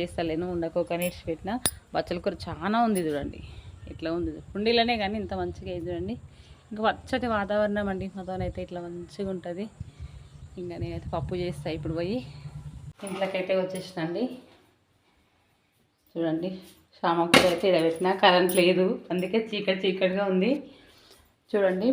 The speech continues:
పప్పు అయితే ఫస్ట్ నానబెట్టి పెట్టుకున్నా నేను. అంటే గ్యాస్ ప్రాబ్లంలో అట్లాంటి ప్రాబ్లం రాకుండా బాగుంటది, మంచిగా జీర్ణం అవుతుందని ఫస్టే పప్పు నానబెట్టుకున్నా. చూడండి, పల్లీలు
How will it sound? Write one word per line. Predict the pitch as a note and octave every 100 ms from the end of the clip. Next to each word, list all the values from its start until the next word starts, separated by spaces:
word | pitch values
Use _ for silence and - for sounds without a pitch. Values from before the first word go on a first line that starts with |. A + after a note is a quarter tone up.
| A3
పప్పు | F#3+ G#3+
అయితే | G#3 B3+
ఫస్ట్ | G#3+ - A3 G3
నానబెట్టి | F3 F3+ F#3 F#3 F3+
పెట్టుకున్నా | E3+ E3+ E3 E3
నేను. | E3+ F#4 - - - - - - - - - -
అంటే | G3 G3 G3
గ్యాస్ | F3+ F#3 - - B2 -
ప్రాబ్లంలో | F#3 E3+ F3 F3 F3+ F3
అట్లాంటి | E3+ F3 E3+ -
ప్రాబ్లం | F3 E3+ F3 E3+ E3+
రాకుండా | E3+ F3+ F#3+ D#4 E4+ - - - F3+ E3
బాగుంటది, | E3+ E3+ F#3 F#3 F#3 F3
మంచిగా | E3+ - F3+
జీర్ణం | E3+ F3+ F#3+ F3
అవుతుందని | E3+ E3+ F3 D#4+ - - - -
ఫస్టే | G3 - G#3 F#3+
పప్పు | - F3
నానబెట్టుకున్నా. | E3 E3 F3+ E3+ - F3+ A3+ C4+ - - - _ _ _ - - - F#3
చూడండి, | F3+ G3+ F#3+ B3 C#4 - - -
పల్లీలు | F#3 F#3+ G3